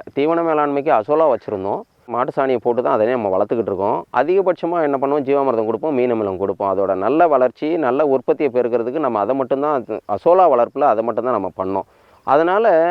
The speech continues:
அ, கோழி கூட பெருசா நோய்வாய்ப்பட்டு இறக்கவே இல்ல. எங்ககிட்ட இப்ப இன்னைக்கு தொண்ணூத்தி நாலு கோழி இருக்கு.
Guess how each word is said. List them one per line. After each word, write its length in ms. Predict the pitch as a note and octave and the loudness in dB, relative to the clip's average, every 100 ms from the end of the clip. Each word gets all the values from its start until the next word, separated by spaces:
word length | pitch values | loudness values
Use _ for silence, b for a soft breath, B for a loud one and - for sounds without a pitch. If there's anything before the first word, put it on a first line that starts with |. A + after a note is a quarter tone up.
| - - | -4 -8
அ, 120 | C3+ B2+ - _ _ - | -4 -4 -4 _ _ 4
கோழி 320 | G#3 A#3+ A#3 | 6 6 4
கூட 280 | - G#3 G#3+ E3 | 2 4 4 2
பெருசா 440 | E3 G3 - A3+ G#3 | 2 0 4 4 6
நோய்வாய்ப்பட்டு 800 | E3+ F3+ F3+ E3+ D#3+ D3 C#3 D#3+ | 4 4 6 4 4 0 0 2
இறக்கவே 420 | A2+ C3 C#3+ C#3 | 2 2 2 2
இல்ல. 220 | B2 G2 - | 2 0 -4
எங்ககிட்ட 440 | A#2 D#3 E3 G3+ | -2 0 2 2
இப்ப 180 | F3+ D#3 | 2 2
இன்னைக்கு 360 | C#3 C3 F3 E3 | 0 0 -2 0
தொண்ணூத்தி 280 | D3+ F3 | 0 0
நாலு 260 | E3+ D3 A#2+ | 2 2 2
கோழி 240 | C3+ C#3+ C3+ | 0 0 0
இருக்கு. 260 | F#2+ G2+ | -2 -6